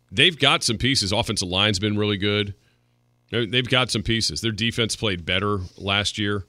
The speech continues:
I don't, I don't think that's a team that's a big reclamation project. I think they, they, if they hit with a better quarterback sti-, situation, they could easily be contending in that division. Not that they weren't this year. I mean, everybody was,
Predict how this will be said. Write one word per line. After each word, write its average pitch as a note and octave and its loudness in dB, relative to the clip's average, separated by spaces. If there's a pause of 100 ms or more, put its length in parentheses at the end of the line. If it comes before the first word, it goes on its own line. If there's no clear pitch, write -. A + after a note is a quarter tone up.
(720)
I A2 0
don't, C#3+ -2
I C3 4
don't C#3+ 2
think G#2 0
that's G2+ 2
a F2 -4
team F2+ -4
that's - -6
a F#2 -6
big F#2 -6 (460)
reclamation G#2 -4
project. F#2+ -4
I A2+ -2
think A#2+ -2
they, B2 2
they, A#2+ 2 (120)
if B2+ -4
they C3+ 4
hit C#3+ 0
with A#2+ -8
a G#2 -4 (600)
better C3 0
quarterback C3+ -2
sti-, C3 2 (140)
situation, B2+ 0
they A#2 4
could A2 -8
easily A2 0
be F#2+ -4
contending G2+ -2
in F#2 -6
that F2 -4
division. F#2+ -4
Not A#2+ -2
that A2+ -2
they F#2+ 4
weren't G2+ -2
this B2+ 4
year. F#2 -2
I G2+ 0
mean, F#2 0
everybody D#2+ -2
was, D2+ -8